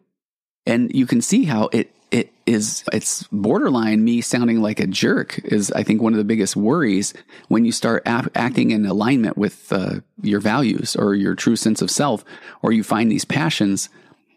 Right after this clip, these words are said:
that then you, when you speak confidently, there's always that fear of, "Oh, am I being prideful?"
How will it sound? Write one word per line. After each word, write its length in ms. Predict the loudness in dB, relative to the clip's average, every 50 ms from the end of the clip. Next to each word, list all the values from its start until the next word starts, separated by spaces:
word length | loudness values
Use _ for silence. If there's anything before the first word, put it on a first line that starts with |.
| _ _ -2
that 140 | -2 0 0
then 440 | 0 2 2 2 2 0 0 -2 -4 _ _ _
you, 360 | 0 2 2 4 4 2 2 0
when 240 | 2 2 2 2 2
you 100 | 0 0
speak 340 | -2 -2 0 0 0 0 -2
confidently, 800 | -2 -2 0 0 0 0 0 0 2 2 2 2 0 -2 -4 -8 -8 _
there's 320 | -2 0 0 0 0 -2 -2
always 300 | 0 0 0 -2 -2 -2
that 200 | -2 -4 -4 -4
fear 400 | -2 0 2 2 2 2 0 0
of, 100 | 0 0
"Oh, 180 | 0 2 2
am 100 | 2 0
I 60 | 0
being 260 | 0 2 2 2 0 0
prideful?" 560 | -2 -2 -2 -2 -2 -2 -4 -6 -6 -8